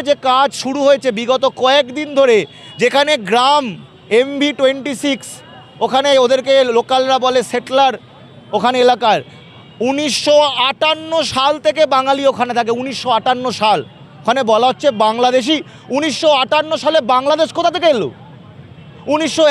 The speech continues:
একাত্তর সালে বাংলাদেশের জন্ম, আর ওখানে বাঙালি উনিশশো আটান্ন সাল থেকে থাকে। সেই এলাকায় বলা হচ্ছে যে বাংলাদেশি এরা বহিরাগত, এরা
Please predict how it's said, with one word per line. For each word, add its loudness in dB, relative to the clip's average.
একাত্তর 0
সালে 2
বাংলাদেশের 0
জন্ম, 0
আর -2
ওখানে 0
বাঙালি 0
উনিশশো -2
আটান্ন 0
সাল 0
থেকে 0
থাকে। -2
সেই 2
এলাকায় 2
বলা 2
হচ্ছে 0
যে 0
বাংলাদেশি 0
এরা 4
বহিরাগত, 2
এরা 4